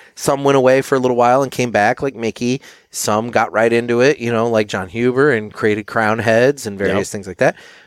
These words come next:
Speaker 1: Well, the Ozinger family, they backed away.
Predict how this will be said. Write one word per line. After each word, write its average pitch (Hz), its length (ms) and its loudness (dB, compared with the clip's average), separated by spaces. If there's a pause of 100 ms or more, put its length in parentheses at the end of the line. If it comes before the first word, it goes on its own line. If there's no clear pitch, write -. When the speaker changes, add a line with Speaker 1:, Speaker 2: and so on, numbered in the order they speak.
(140)
Speaker 1:
Well, 110 440 4
the 127 80 -4
Ozinger 139 460 -2
family, 107 460 -2 (240)
they 98 140 -2
backed 101 300 -2
away. 117 300 2